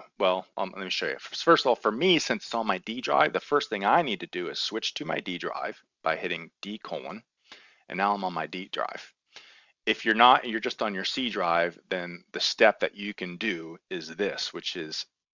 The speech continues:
C D, which stands for change directory, space, and now I'm gonna right click, and it's gonna put in there what's in my, uh, clipboard,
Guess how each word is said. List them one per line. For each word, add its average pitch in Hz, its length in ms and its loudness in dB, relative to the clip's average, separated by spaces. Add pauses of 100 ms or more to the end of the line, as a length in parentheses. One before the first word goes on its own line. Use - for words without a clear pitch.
(140)
C 156 460 -2
D, 120 460 0 (120)
which - 340 -10
stands 95 320 -6
for - 200 -12
change 104 440 -2
directory, - 580 -4 (540)
space, - 720 2 (400)
and 101 100 0
now 110 220 6
I'm 110 80 -2
gonna 95 180 2
right 107 400 4
click, - 460 2 (420)
and 98 100 -4
it's 98 160 -6
gonna 101 220 -4
put 131 240 -4
in 113 140 -4
there 92 300 -4
what's 92 440 -4
in 95 240 -6
my, 85 560 -2 (140)
uh, 76 500 0
clipboard, - 380 0